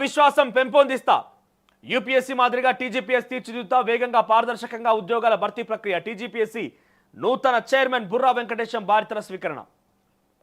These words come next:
ఇక అస్థిరత నుంచి సుస్థిరత దాకా ఏడాదిలో అడ్డంకులను అధిగమించిన ప్రభుత్వం. ఈరోజు ఆరు తారీఖే, రేపటితోని ఏడాది సంపూర్ణంగా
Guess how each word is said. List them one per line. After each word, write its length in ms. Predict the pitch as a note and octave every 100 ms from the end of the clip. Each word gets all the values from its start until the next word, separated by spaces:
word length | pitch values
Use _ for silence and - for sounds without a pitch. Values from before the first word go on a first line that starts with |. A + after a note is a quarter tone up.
| _ _ _ _ _ _ _ _ _ _ _ _ _ _ _ _ _ -
ఇక 120 | C3+ E3
అస్థిరత 400 | G3+ - D#4+ D4+ D4
నుంచి 240 | C#4+ A#3 A#3 A#2+ _ -
సుస్థిరత 440 | B3+ - C#4 C4 A3+
దాకా 240 | G#3+ G3+ B2+ - _ -
ఏడాదిలో 480 | F3+ C4+ C4 C4+ C#3 C#3+
అడ్డంకులను 480 | G3 A3 C4+ B3+ A#3+
అధిగమించిన 440 | A3+ C4 B3+ A#3 A#3 A3
ప్రభుత్వం. 360 | A3+ B3+ G#3 A#2+ _ _ _ _ _ _ _ _ _ -
ఈరోజు 280 | D#3 G3+ D#3+ D#3
ఆరు 120 | -
తారీఖే, 300 | G3+ F#3+ A3+ F#3 E3
రేపటితోని 680 | A#3 - A3+ G#3+ A3+ B3+ F3+ - _ _ _ _
ఏడాది 380 | A#2+ F#3 G#3+ A#3+ A#3+
సంపూర్ణంగా 600 | F#3+ G#3+ B3+ C#4+ C#4 B3+